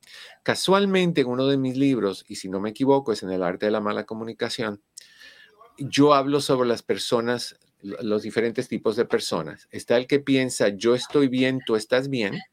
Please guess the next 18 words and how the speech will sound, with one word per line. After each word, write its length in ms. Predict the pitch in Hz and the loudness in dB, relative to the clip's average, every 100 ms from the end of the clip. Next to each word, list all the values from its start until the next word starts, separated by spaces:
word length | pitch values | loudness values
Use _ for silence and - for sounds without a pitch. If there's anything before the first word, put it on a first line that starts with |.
| _ - - - - - - - - | _ -20 -18 -18 -20 -20 -20 -18 -8
El 180 | 131 120 | -2 0
que 100 | 135 | 0
piensa, 520 | 120 139 143 139 156 117 110 | 2 4 2 2 0 0 0
"Yo 160 | 131 | 2
estoy 480 | 131 131 - 135 135 | 2 0 0 2 2
bien, 440 | 123 131 131 135 - - - | 0 0 0 -2 -8 -20 -4
tú 120 | 131 | 4
estás 360 | 147 151 139 104 | 4 4 2 2
mal". 400 | 101 101 131 214 _ _ - - - - - | 0 -2 -4 -8 _ _ -18 -16 -16 -18 -6
El 180 | 131 127 | -2 2
que 120 | 139 | 2
piensa, 540 | 113 147 139 139 147 123 | 2 2 2 0 0 0
"Yo 260 | 107 135 | 4 4
estoy 340 | 147 - 160 131 | 4 2 0 2
mal, 360 | 120 123 123 | 0 0 -2
tú 140 | - 139 | 0 0
estás 380 | 143 143 113 95 | 2 -2 -2 -4
bien". 420 | 98 95 120 | -4 -2 -4